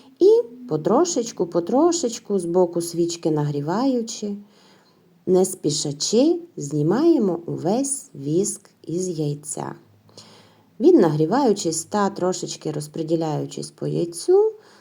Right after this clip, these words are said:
створює таку невеличку, м, плівочку блистячу.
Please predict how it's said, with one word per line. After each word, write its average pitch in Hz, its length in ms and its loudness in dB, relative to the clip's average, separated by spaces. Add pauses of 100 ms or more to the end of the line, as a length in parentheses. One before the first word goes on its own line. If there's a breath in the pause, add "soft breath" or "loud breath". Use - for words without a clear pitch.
(100)
створює 262 560 2
таку 170 360 -4
невеличку, 165 920 0 (360)
м, 147 600 -6
плівочку 156 760 0 (220)
блистячу. - 800 -6